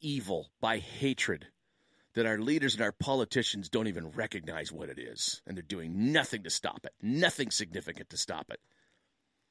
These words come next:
Because to a great degree, a lot of them have made these incredible deals, you know, with Arab oil. And they don't wanna offend anybody, 'cause, you know, the almighty buck, that's, that's way more important than lives.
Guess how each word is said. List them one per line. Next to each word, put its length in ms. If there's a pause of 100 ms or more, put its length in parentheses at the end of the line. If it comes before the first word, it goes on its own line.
(420)
Because 240
to 100
a 60
great 240
degree, 260
a 40
lot 220
of 60
them 80
have 120
made 160
these 160
incredible 440
deals, 520
you 80
know, 300 (1300)
with 200
Arab 280
oil. 360 (1400)
And 120
they 80
don't 80
wanna 160
offend 340
anybody, 500
'cause, 160
you 80
know, 80
the 120
almighty 320
buck, 380
that's, 260 (260)
that's 180
way 180
more 180
important 380
than 100
lives. 560